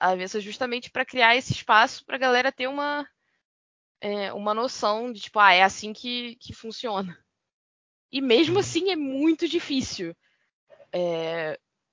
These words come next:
Speaker 1: a galera ler, a galera, é, é, comentar,
Speaker 2: Se interessar, né?
Speaker 1: se interessar.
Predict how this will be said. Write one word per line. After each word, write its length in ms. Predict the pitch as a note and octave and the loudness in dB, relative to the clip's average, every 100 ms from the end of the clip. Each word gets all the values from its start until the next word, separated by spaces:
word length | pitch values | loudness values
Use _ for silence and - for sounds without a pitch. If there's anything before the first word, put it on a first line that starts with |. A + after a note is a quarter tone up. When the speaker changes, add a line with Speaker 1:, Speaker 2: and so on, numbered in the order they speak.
| _ _ _ _ _ | _ _ _ _ _
Speaker 1:
a 180 | F#3 F#3 | 2 2
galera 380 | F3 F3+ F3 F3 | 4 4 6 4
ler, 540 | E3 E3+ F#3+ G3 F#3+ | 2 0 2 2 2
a 100 | - E3 | 2 2
galera, 680 | E3+ E3+ E3+ E3+ E3 D3+ - | 4 4 4 2 0 -4 -6
é, 680 | F3+ D#3+ D#3 D#3 E3 D#3+ D#3+ E3+ _ _ _ _ _ _ _ _ _ _ _ _ E3 | -4 -4 -6 -10 -16 -18 -20 _ _ _ _ _ _ _ _ _ _ _ _ _ -14
é, 400 | D#3+ D#3+ - - _ _ - | -14 -14 -18 -20 _ _ -6
comentar, 840 | F#3+ F3+ F3 - E3+ E3+ F#3+ F3+ | -2 -2 0 6 10 10 10 8
Speaker 2:
Se 60 | |
interessar, 340 | F3+ - B2 A#2+ | 2 0 -2 0
né? 200 | B2 C#3+ - - - _ _ | -4 -10 -14 -20 -20 _ _
Speaker 1:
se 160 | - F3+ | -18 -10
interessar. 920 | F3+ F3+ F3+ - D#3 E3 G3 G3 | -4 -4 -2 0 2 2 0 -4